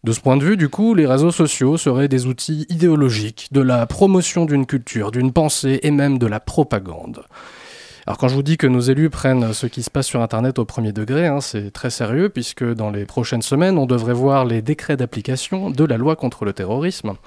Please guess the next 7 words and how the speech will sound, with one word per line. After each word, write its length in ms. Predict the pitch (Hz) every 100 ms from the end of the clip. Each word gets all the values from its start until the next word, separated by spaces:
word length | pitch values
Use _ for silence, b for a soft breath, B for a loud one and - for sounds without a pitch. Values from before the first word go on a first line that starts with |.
| B B B B
votée 400 | 107 110 175 180
le 260 | 139 156
treize 320 | 160 - 135 110
novembre 460 | 107 151 165 127
deux 100 | 117
mille 160 | 127 151
quatorze. 500 | 135 - 101 92